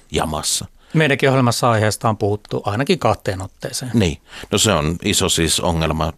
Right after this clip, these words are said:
Speaker 1: Mä oon, ö, naispuoliset opettajat ottanut näytöksillä esille, että se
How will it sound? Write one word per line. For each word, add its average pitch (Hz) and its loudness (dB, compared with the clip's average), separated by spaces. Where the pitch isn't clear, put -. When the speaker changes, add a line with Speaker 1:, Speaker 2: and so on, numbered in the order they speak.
Speaker 1:
Mä 87 2
oon, 80 -2
ö, 85 4
naispuoliset 90 2
opettajat 82 -2
ottanut 80 -2
näytöksillä 80 0
esille, 78 0
että 73 -6
se - -2